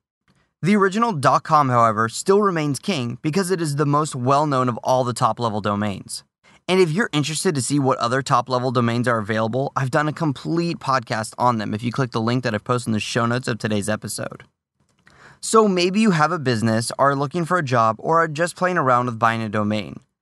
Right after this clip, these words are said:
The real question you're probably thinking is, "Do I really need one?" It ultimately comes down to what you might use it for. Did you know that you can support this podcast without spending a dime? Well, you can.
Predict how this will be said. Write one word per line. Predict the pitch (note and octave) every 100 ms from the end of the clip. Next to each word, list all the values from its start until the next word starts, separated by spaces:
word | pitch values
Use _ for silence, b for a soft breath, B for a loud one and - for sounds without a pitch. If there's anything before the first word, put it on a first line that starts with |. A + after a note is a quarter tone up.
| b b
The | F3+
real | G3 B3
question | A#3 D#3 D3 E3
you're | C3
probably | B2+ B2+ B2+
thinking | A#2+ G#2+ A2
is, | G#2+ G#2+
"Do | - B2
I | D#3
really | G#3+ B3 A3+
need | A2+ G#2+ A#2
one?" | D3+ F3+ F#3+ _ b b b
It | F3+ E3
ultimately | G3 G#3+ A#3+ A3+
comes | A#3 G3+
down | C3+ C3 C3
to | C3
what | B2 A#2+
you | C3+
might | B2+ G#2+
use | A2 G#2+
it | - -
for. | - - - _ _ _ _ _ _ _ _
Did | F3+ D#3+
you | B3+
know | A3 F3+
that | E3 A#2+
you | C3
can | D#3+
support | D3 - C3+ G#2
this | A#2+ -
podcast | G#2+ G#2+ A#2+ A#2 -
without | G#2 A2
spending | - B2 A#2 A#2 -
a | F#2+
dime? | G2+ F#2+ G2 B2 B2+ _ _ _ _
Well, | C#3 F3 E3
you | D#3
can. | C3 B2 G2+